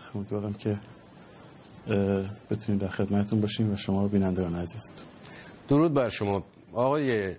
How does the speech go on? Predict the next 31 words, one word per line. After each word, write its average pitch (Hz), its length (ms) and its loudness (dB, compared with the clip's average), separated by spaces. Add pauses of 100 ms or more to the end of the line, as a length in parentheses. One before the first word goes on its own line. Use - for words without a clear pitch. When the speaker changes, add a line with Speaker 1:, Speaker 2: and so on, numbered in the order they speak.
Speaker 2:
ابراهیمی، 90 760 0
شما 123 400 2
هم 117 380 0 (720)
از 101 180 0 (120)
زمره 98 680 0 (520)
انصار 104 600 0
بودید 92 500 -4
در، 87 320 0 (300)
اه، 82 440 -2 (160)
حادثه‌ای 90 400 -2
که 90 80 -4
در 90 120 2
کوی 98 220 0
دانشگاه 95 580 0 (120)
اتفاق 85 360 -4
افتاد. 80 260 -4 (800)
اه، 95 100 0 (1300)
انصار 139 380 2
حزب 107 160 -2
الله 117 160 2
چه 120 160 -2
شد 104 220 -2
که 92 120 -6
حمله 92 240 0
کرد 87 220 -2
به 80 60 -4
کوی 82 200 -4
دانشگاه؟ 80 440 -4
کی 180 160 2
دستور - 540 0
داد؟ 101 220 0